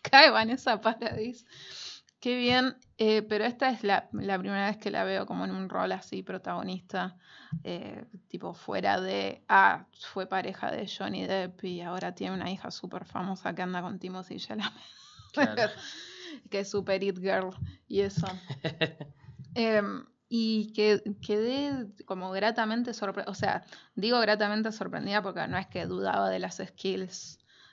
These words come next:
Speaker 1: eh, de actuación de Vanessa Paradis, pero reitero, o sea, nun-, nunca la había visto y siento que es perfecta para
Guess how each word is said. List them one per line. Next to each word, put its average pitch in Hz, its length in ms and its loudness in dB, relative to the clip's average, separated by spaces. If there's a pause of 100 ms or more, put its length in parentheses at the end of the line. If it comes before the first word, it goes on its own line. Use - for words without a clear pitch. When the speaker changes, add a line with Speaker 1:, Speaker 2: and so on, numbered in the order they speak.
Speaker 1:
eh, 175 560 -8
de 175 120 -6
actuación 185 480 -6
de 190 80 -4
Vanessa 190 360 -2
Paradis, 196 440 4
pero 185 260 -8
reitero, 196 440 -4
o - 20 -12
sea, 185 180 -8
nun-, 190 300 -10
nunca 190 340 -8
la 190 80 -2
había 190 240 -4
visto 196 420 -10 (640)
y 190 300 -6
siento 226 420 -2
que 202 140 -2
es 220 220 -8
perfecta 180 920 -8 (480)
para 170 500 -6